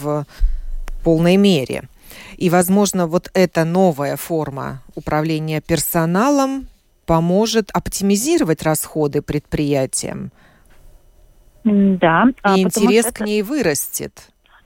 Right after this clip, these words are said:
Speaker 2: М, надеемся тоже, потому что мы тогда, э, в это время можем помо-, помочь и тоже, э, дать шансов работников, э, устраиваться и поработать в других предприятиях, да.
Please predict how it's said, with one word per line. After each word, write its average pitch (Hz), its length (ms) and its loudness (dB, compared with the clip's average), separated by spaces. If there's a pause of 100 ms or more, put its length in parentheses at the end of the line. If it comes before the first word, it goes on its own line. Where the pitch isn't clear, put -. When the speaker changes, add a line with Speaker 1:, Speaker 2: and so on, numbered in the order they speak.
(200)
Speaker 2:
М, 175 500 -4 (300)
надеемся 226 800 2
тоже, 277 280 0
потому 220 340 -2
что - 260 -4
мы 247 180 2
тогда, 240 320 2
э, 208 320 2
в - 40 0
это 277 220 2
время 240 340 0
можем 226 300 -4
помо-, 240 300 2 (100)
помочь 285 480 0
и 208 200 -2
тоже, 202 500 0
э, 185 220 0 (100)
дать 208 240 0 (280)
шансов 233 480 0
работников, 226 720 -2 (100)
э, 190 180 2
устраиваться 254 720 0
и 208 160 -4
поработать 220 640 -2
в 202 60 -4
других 214 440 -4
предприятиях, 156 760 -6
да. 202 220 0